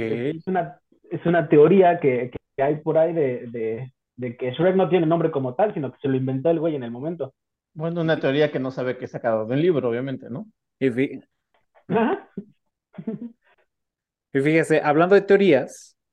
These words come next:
Speaker 3: hablando de teorías, vi un video en, en, en YouTube de, de, pues, de ahí unos, unos datos que estaba buscando, y la primera pregunta, o sea, que, que inicia con este video es, dice, "Ok,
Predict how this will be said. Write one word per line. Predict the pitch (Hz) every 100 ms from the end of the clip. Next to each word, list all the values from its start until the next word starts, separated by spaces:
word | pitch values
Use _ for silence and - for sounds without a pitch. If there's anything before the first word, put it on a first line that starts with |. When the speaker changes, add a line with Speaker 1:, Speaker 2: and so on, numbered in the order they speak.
| _ _ -
Speaker 3:
hablando | 120 139 156
de | 156
teorías, | 156 147 120 - - _ _ _ _ _
vi | 139 156
un | 170 185 170
video | 165 160 151 156 151
en, | 127 117
en, | 120 117 -
en | 127 127
YouTube | 147 139 147 143
de, | 139 123 113 113 95
de, | 113 110 104 - _ _ _
pues, | 123 107 - _ _
de | 135 120 117
ahí | 123 135
unos, | 139 135 120 -
unos | 147 131 123
datos | 123 -
que | -
estaba | - 127
buscando, | 123 123 - 151 131 117 - - _ _ _ _ _ - - _ _ _
y | 185 143 143 139
la | 131 131
primera | 147 160 202 214
pregunta, | 175 147 175 180 131 120 120 - _ _ _
o |
sea, | 113 117
que, | - 113 110 110 - _ _ -
que |
inicia | 120 139 151 160
con | 147 139
este | 135 135
video | 135 135 135
es, | 135
dice, | 135 131 127
"Ok, | 147